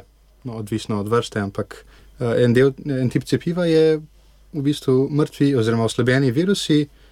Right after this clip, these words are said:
ki jih potem naše telo se nauči, eh, boj-, boriti oziroma dobimo protitelesa, kar se seveda povezuje na kemijo, povezuje se na kemijo,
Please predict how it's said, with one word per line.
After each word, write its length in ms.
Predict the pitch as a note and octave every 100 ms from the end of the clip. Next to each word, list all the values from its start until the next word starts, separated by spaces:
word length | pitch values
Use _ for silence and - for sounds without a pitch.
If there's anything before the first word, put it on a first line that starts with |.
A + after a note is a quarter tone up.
| - - -
ki 180 | - D#3+
jih 140 | D3
potem 340 | - C3 C#3+ C#3
naše 260 | B2+ -
telo 220 | B2 B2+
se 140 | C3 B2
nauči, 500 | A2+ - B2+ A#2 G#2+ - _ _ _ - - - - -
eh, 140 | - B2 A#2 A2+ A#2+ B2
boj-, 240 | A#2+ B2 E3 B2+ G#2+
boriti 600 | F#3+ D#3+ A2+ B2+ F3 -
oziroma 360 | B2 A2 A#2+ A2+ -
dobimo 420 | G3 A2+ B2+ A#2+
protitelesa, 760 | - C#3 A#2 C3 E3 - C3 C3 - - - - - - - -
kar 160 | - C#3+
se 120 | C#3
seveda 260 | - D#3+ C3+
povezuje 380 | C#3 B2 D#3+
na 120 | C#3+ A2
kemijo, 360 | A2+ A2 G#2
povezuje 440 | - A#2+ A#2 C3 A#2+
se 180 | -
na 140 | A#2 A2+
kemijo, 400 | A#2+ A#2 A#2